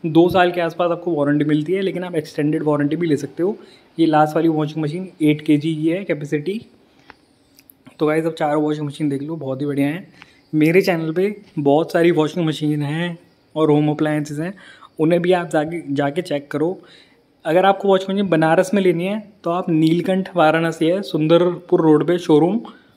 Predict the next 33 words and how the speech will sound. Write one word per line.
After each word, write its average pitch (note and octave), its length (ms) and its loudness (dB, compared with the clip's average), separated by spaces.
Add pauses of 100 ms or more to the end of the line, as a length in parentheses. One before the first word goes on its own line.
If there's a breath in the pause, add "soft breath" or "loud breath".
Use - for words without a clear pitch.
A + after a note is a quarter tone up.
(160)
वहाँ D3 280 0
से E3 120 -2
आप E3 140 0
जाके D#3+ 240 0
ये F3+ 140 0
washing D#3 300 0
machine D#3+ 180 -4
ले C#3 160 2
सकते C3+ 260 -4
हो। G3 220 -2 (400 loud breath)
अगर E3+ 200 4
आप G3 80 4
बनारस E3 440 2
में F#3 80 -2
नहीं E3+ 140 2
रहते, E3+ 260 2
आपको E3+ 300 0
online D#3 400 -2
लेनी D#3+ 220 -2
है, G3 220 -10 (180)
तो F3+ 60 2
आप F3+ 160 2
Amazon D#3+ 460 0
से F#3 60 0
ले D3+ 120 4
सकते C#3 240 -2
हो। A3 140 0
इनके E3+ 240 0
link E3 280 2
मैं E3+ 120 -4
नीचे E3+ 280 0
दे D#3 120 2
दूँगा। B2+ 280 -4